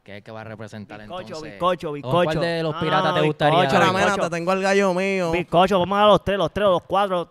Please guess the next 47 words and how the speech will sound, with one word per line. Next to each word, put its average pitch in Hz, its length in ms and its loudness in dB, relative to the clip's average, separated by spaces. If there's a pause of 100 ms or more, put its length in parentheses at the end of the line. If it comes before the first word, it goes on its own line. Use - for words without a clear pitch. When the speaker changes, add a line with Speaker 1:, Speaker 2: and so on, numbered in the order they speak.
Speaker 2:
los 151 120 -12
que 143 140 -8
haya. 175 180 0
Speaker 1:
¿Dos 151 60 -4
contra 147 280 -2
Speaker 3:
Tranquilo. 226 160 0 (140)
Speaker 1:
uno? 95 100 -8
Speaker 2:
Sí, 180 180 -2
sí, 175 180 -4
yo 170 140 -4
quiero 180 240 -2
todo 170 240 2
eso. 143 260 -6 (280)
Speaker 1:
¿Tú - 80 -8
Speaker 2:
Los 147 80 0
Speaker 1:
te 143 60 0
tiras 202 180 -2
Speaker 2:
tres. 269 120 0
Speaker 1:
eso? 131 280 -4
Speaker 3:
Los 147 100 -4
Speaker 1:
¿Tú, 135 80 -6
Speaker 3:
bares. 156 160 2
Speaker 1:
o - 80 4
sea, - 40 2
Speaker 2:
Los 160 80 -2
tres. 170 220 -2
Speaker 1:
tú 170 120 -4
le 208 80 -4
estás 196 200 -8
invitando 208 420 -6
a - 40 -6
que 170 60 -10
ellos, 175 240 -8
los 143 240 -4
dos 175 100 -4
Speaker 2:
Los 170 40 -10
Speaker 1:
contra 170 280 -6
Speaker 2:
tres. 165 220 -4
Speaker 1:
ti? - 60 -18 (240)
¿Los 139 220 -2
tres? - 140 -4
Speaker 2:
Los 160 240 2
tres. 165 300 -4 (300)
¿Cómo? 160 280 -12
Ahí 165 140 -6
son 185 160 -12
tres. 135 240 -10